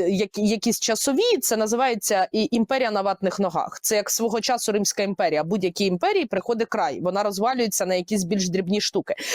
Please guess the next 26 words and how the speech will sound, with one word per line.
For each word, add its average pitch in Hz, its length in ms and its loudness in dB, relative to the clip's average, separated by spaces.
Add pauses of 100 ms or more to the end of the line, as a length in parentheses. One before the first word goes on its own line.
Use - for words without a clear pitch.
(140)
Тут 262 140 0
буде 220 300 2
стовідсотково 185 760 -2
така 170 260 -4
сама 156 300 -2
історія, 170 460 0
просто 220 300 -2
це 202 140 -2
питання 202 440 -2
часу. 185 420 -2 (320)
І 254 100 2
в 214 100 -2
ході 233 340 0
цієї 208 520 0
самої 170 400 0
історії 320 480 0
оці 247 340 0
малі 202 260 0
народності, 214 640 0
вони 208 240 2
будуть 214 340 0
або 220 300 0
приєднуватися 190 840 0
до 202 120 0
інших 196 420 0
держав, 269 420 0